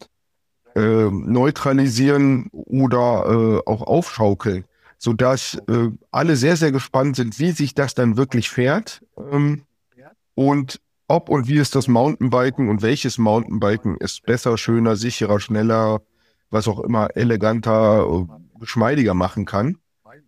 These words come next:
Und ein wichtiger Baustein ist natürlich, äh, eben Mountainbikesport auch, dass man damit A, Rennen fahren darf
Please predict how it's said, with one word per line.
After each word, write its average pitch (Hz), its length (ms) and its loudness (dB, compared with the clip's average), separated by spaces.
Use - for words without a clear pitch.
Und 120 160 2
ein 113 180 0
wichtiger 131 320 2
Baustein 120 480 0
ist 123 160 -4
natürlich, 131 720 0
äh, 120 320 4
eben 120 400 0
Mountainbikesport 110 1080 0
auch, 107 320 0
dass - 320 -6
man 104 380 0
damit 101 600 -2
A, 98 200 0
Rennen 104 420 0
fahren 98 340 0
darf 151 420 0